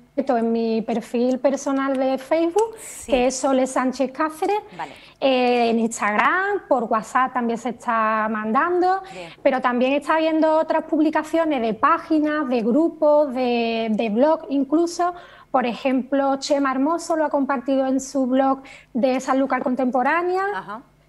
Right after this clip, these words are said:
Speaker 1: Eh, bueno, los grupos de círculo de artesanos, Sanlúcar para el Recuerdo también lo han compartido.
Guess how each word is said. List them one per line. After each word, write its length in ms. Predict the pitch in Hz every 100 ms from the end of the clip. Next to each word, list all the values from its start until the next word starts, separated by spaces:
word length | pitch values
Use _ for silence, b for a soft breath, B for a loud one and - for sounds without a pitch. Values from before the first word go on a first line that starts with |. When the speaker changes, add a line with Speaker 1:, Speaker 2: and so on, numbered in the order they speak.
| _
Speaker 1:
Eh, 600 | 262 254 247 240 240 233 233
bueno, 200 | 262 233
los 120 | 226
grupos 320 | 240 247 254
de 100 | 226
círculo 920 | 233 - 262 262 247 233 233 233 226 226 B B
de 100 | 247
artesanos, 840 | 226 - 214 - 247 277 262 254 254
Sanlúcar 340 | 240 240 233
para 160 | 233 233
el 60 |
Recuerdo 360 | 226 226 247 247
también 300 | 233 233 233
lo 80 | 226
han 140 | 233
compartido. 760 | 233 226 240 240 285 320 349